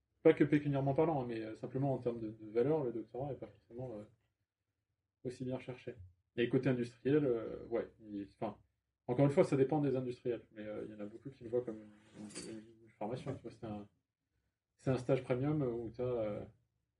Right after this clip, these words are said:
pendant trois ans, t'as monté en compétences, tu vois comment la personne elle travaille, tu vois, pas que sur du court terme, parce qu'en six mois, t'as pas le temps de le voir, quoi, mais tu vois comment elle interagit avec une équipe, tu vois comment, euh, son profil il évolue, euh, professionnellement entre le début et la fin de, de la thèse.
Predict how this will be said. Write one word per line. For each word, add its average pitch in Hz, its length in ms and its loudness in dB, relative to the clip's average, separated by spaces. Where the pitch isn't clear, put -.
pendant 127 200 6
trois 123 240 6
ans, 165 60 8
t'as 156 120 4
monté 127 180 2
en 123 60 4
compétences, 127 440 4
tu 139 100 -2
vois 127 100 6
comment 127 180 0
la 117 100 4
personne 123 260 0
elle 110 80 -2
travaille, 160 400 6
tu - 120 -6
vois, 120 240 4
pas 156 120 8
que 151 100 4
sur 143 160 6
du 131 100 4
court 135 140 -4
terme, 139 160 0
parce 120 120 -2
qu'en 123 100 -6
six - 140 -12
mois, 127 120 -2
t'as 123 80 -2
pas 104 100 -2
le 101 60 -4
temps 110 100 -12
de 113 60 -10
le 127 80 2
voir, 160 220 4
quoi, 123 160 -8
mais 104 120 -14
tu 127 60 -2
vois 131 100 6
comment 123 240 0
elle 120 60 2
interagit 123 460 4
avec 117 200 2
une 117 80 -4
équipe, 180 280 0
tu - 100 -8
vois 123 120 6
comment, 117 440 -2
euh, 120 180 -6
son - 160 -8
profil 143 360 4
il 135 100 4
évolue, 139 440 6
euh, 120 80 6
professionnellement 127 640 -2
entre 135 180 -2
le 110 60 -2
début 117 200 0
et - 20 4
la 113 120 0
fin 120 120 -12
de, 107 380 -10
de 110 80 -8
la 113 120 -4
thèse. 160 200 0